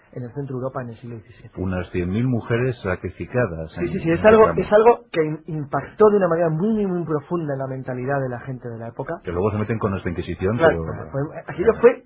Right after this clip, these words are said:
Speaker 1: fue realmente aterrador. Es decir, es
Speaker 2: Sí.
Speaker 1: cierto que la Inquisición en España fue tremenda porque
Speaker 2: No, lo que pasa es que fue muy larga. Se prolongó
Speaker 1: la
Speaker 2: mucho en el
Speaker 1: Inquisición además
Speaker 2: tiempo.
Speaker 1: hizo algo tremendo, y es que
Speaker 2: Claro.
Speaker 1: impact-, im-, fue,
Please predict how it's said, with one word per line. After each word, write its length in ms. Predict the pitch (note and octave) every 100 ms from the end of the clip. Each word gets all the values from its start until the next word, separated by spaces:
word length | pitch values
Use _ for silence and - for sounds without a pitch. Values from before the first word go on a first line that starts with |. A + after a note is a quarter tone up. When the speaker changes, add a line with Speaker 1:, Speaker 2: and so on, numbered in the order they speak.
| _
Speaker 1:
fue 140 | E3 F#3+
realmente 400 | E3 F3+ G3 G3+
aterrador. 520 | D#3+ B2 B2+ D3+ C3+
Es 40 |
decir, 100 | C#3 C#3+
es 40 |
Speaker 2:
Sí. 20 | F3
Speaker 1:
cierto 180 | E3+
que 60 | F3
la 60 | D3
Inquisición 380 | C3+ C3+ D#3 D#3
en 60 |
España 260 | D3 D3+ D3
fue 100 | D3
tremenda 320 | C#3 C3+ D3+ D3
porque 300 | C#3+ - G2 -
Speaker 2:
No, 140 | G#2+
lo 60 | F2+
que 20 |
pasa 120 | B2 C3+
es 60 |
que 60 | B2+
fue 100 | C#3
muy 140 | C3
larga. 460 | F2+ D#2+ D2 D2+ -
Se 240 | - D#2 F#2
prolongó 280 | G2+ A2 B2
Speaker 1:
la 60 |
Speaker 2:
mucho 120 | C#3
en 80 | B2+
el 40 | -
Speaker 1:
Inquisición 100 | C4+
además 160 | B3+ B3
Speaker 2:
tiempo. 100 | A#3
Speaker 1:
hizo 80 |
algo 160 | A3+ G#3+
tremendo, 340 | D#3+ D3+ D#3 C3+
y 40 |
es 40 | D#3
que 60 | G3+
Speaker 2:
Claro. 140 | F#3
Speaker 1:
impact-, 240 | D3+ - F#3
im-, 320 | C#3+ - C3
fue, 140 | F3